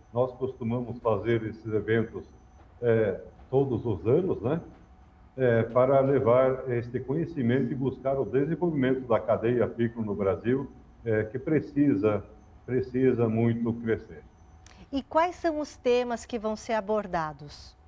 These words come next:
Speaker 1: Bem, o evento é um evento grande. Então, nós temos, eh, já,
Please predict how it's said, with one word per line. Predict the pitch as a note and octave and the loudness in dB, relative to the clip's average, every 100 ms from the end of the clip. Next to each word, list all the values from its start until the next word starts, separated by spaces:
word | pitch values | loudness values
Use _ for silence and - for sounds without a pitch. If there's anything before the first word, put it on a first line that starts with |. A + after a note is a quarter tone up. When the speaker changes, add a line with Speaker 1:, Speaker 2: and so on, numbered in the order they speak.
| - - - - - - - - D#3+ | -20 -20 -20 -20 -20 -20 -20 -10 0
Speaker 1:
Bem, | B2 A#2 | 2 2
o | A#2+ C#3+ | 4 4
evento | D3+ C3+ C3+ D#3+ D3 D#3+ D3+ C#3 | 6 6 4 4 2 4 4 4
é | B2+ | 6
um | C3 | 6
evento | B2+ C3 C3 | 6 4 2
grande. | B2 B2+ A#2+ A2 G#2 F2+ F2 - - - - | -2 0 0 0 -4 -8 -10 -14 -18 -20 -4
Então, | B2+ C3 | 0 2
nós | C3 B2+ A#2 - | 4 4 4 2
temos, | C3 C3 C3 A#2+ G#2+ - A#2+ | 4 4 4 0 -2 -4 -4
eh, | A#2 | -2
já, | A#2 A#2+ A#2 A2+ | 2 2 2 0